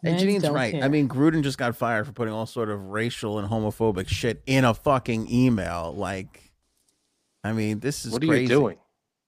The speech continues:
Speaker 1: What are you doing?
Speaker 2: This is,
Speaker 1: And
Speaker 2: this,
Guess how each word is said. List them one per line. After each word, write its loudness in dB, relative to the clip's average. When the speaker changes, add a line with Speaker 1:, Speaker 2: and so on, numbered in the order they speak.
Speaker 1:
What 0
are 2
you -4
doing? -8
Speaker 2:
This 4
is, 0
Speaker 1:
And -10
Speaker 2:
this, 2